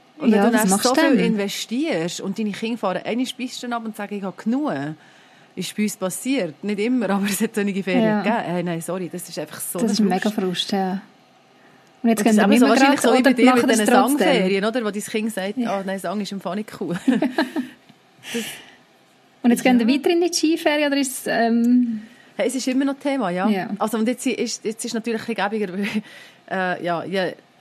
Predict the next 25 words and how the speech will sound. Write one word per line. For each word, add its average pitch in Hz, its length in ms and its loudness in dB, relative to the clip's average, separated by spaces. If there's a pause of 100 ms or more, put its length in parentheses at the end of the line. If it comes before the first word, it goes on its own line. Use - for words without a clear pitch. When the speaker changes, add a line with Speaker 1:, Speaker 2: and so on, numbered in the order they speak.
(100)
Speaker 1:
besser 226 300 -2
es 196 120 -8
sie 202 120 -8
können, 208 480 -2
desto 180 280 -6
weniger 175 300 -4
frustig 175 420 -8
wird's. 165 400 -4
Speaker 2:
Okay. 208 480 -4
Speaker 1:
Und 185 220 -10
je 185 60 -8
grö-, 185 240 -6
älter 208 340 -2
es 214 140 -6
sie 208 100 -8
sind, 202 220 -10
desto 175 420 -8 (540)
einfacher 160 580 -8
sowieso. 180 560 -4 (220)
Speaker 2:
Ja. 208 200 -2 (800)
Speaker 1:
Gell? 165 120 -6
Also 165 340 -6
das, - 220 -16
das, - 320 -16
ja, 143 220 -10